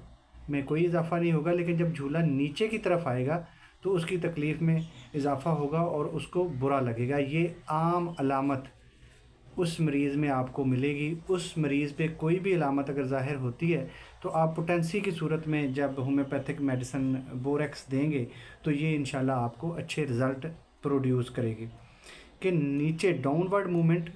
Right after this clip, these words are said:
इसके लिए मुश्किल होती है, वो उसको अच्छी नहीं लगती।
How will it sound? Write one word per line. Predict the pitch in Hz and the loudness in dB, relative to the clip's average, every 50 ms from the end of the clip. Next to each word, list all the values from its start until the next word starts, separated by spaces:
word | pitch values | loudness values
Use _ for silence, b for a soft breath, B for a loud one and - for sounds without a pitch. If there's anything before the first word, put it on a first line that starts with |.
| - | -4
इसके | 170 165 165 - - 165 | -2 -2 -2 0 0 0
लिए | 160 156 165 160 | 0 2 2 2
मुश्किल | 151 139 131 - - 151 135 | 2 0 -2 -2 -2 -2 0
होती | 120 107 104 - 127 135 | -2 -2 -4 -4 -2 -2
है, | 147 151 151 - - - - | -2 -2 -4 -6 -10 -10 -6
वो | 135 143 156 160 | -4 -2 0 0
उसको | 160 160 160 - 165 | 0 -2 -2 -2 -2
अच्छी | 160 151 - - 185 165 | -2 -2 -2 0 0 2
नहीं | 143 127 127 127 | 2 2 2 2
लगती। | 123 113 107 - - 120 | 0 -2 -4 -6 -8 -8